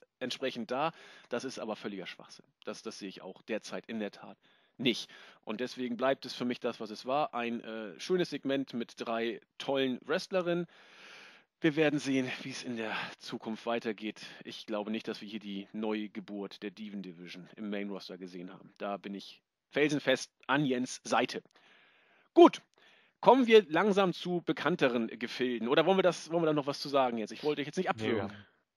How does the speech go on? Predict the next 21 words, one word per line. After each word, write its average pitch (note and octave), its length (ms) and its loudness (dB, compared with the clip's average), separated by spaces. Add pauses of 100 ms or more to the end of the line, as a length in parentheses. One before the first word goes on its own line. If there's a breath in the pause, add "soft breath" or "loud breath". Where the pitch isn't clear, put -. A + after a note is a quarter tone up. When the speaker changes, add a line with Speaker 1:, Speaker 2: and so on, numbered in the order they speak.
(200)
Speaker 2:
war G2 180 -2
ja G2 140 -4
nur G2 160 -10
schon F#2+ 200 -14
lange F2+ 180 -14
Speaker 1:
Ich F#2 40 -14
Speaker 2:
genug, G2+ 140 -10
Speaker 1:
denke A#2+ 180 -2
Speaker 2:
ne? A#2 60 -2
Speaker 1:
auch, G#2+ 160 -6 (240)
wir A2+ 120 -8
haben A2 220 -6 (400 soft breath)
mit A#2+ 240 -10 (240)
Stephanie A2+ 340 -6
McMahon G#2 440 -6
abgerechnet, - 640 -8
sozusagen. - 480 -20 (760 loud breath)
So, - 300 6 (180)
weiter F#3 280 2
geht's - 400 -4
mit, E3 280 -4